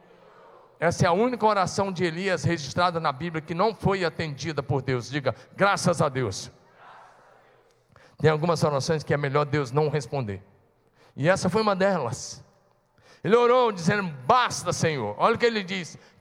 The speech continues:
"Tira a minha vida, porque eu não sou melhor que os meus pais."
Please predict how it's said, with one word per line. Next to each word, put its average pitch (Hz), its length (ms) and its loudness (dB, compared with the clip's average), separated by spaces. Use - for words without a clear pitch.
"Tira 269 680 2
a 202 160 2
minha 226 680 -2
vida, 147 600 -2
porque 185 240 -2
eu 208 80 6
não 226 220 2
sou 220 240 0
melhor 190 300 2
que 185 120 -2
os 165 80 0
meus 170 300 0
pais." 101 580 -4